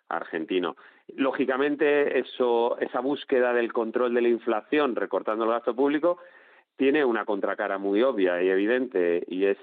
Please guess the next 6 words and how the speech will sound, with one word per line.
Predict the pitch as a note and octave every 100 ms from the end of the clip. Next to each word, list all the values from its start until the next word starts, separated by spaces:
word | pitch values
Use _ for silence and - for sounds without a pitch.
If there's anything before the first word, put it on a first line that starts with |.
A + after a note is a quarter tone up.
| -
el | A2 G#2 F#2+
aumento | F2+ F2 F2+ G#2 G#2 G#2 - A#2 A2+ A2+ - - _ _ _ _
exponencial | G2+ - G#2+ G2+ F#2+ - A2 A2+ B2 _ _ _ _ -
de | F2
la | F2+ E2
pobreza. | E2+ F#2 - - D#2